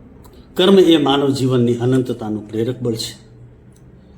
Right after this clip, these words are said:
સેવાના ભાવથી કરેલ સત્કર્મ હંમેશા એ વિષયમાં એનું રૂપાંતર કરી નાખે છે. એવા જ સાહિત્ય સેવાની સતત જેમને આ સાહિત્ય જગતને સેવા મળતી રહી છે, એવા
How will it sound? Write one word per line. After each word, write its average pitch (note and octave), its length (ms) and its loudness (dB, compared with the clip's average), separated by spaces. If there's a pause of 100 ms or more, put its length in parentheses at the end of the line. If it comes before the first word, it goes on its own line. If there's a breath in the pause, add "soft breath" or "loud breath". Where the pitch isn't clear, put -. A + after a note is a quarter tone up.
(760)
સેવાના D3 560 2
ભાવથી C3+ 400 0
કરેલ B2+ 300 0
સત્કર્મ B2 600 -2 (1200)
હંમેશા E3+ 480 2
એ D3 100 4
વિષયમાં C3 680 -2
એનું C3 240 0
રૂપાંતર C#3+ 440 -2
કરી G2 260 -6
નાખે F#2+ 280 -12
છે. - 180 -16 (1120)
એવા B2+ 180 0
જ A2+ 100 -6
સાહિત્ય B2+ 560 -4
સેવાની B2 1120 -6
સતત - 500 -2
જેમને B2 760 -2
આ C3 60 -6
સાહિત્ય C#3 420 -4
જગતને C#3 500 -2
સેવા B2+ 360 -2
મળતી A#2 380 -4
રહી A#2+ 160 0
છે, A#2 180 -6
એવા B2 360 -2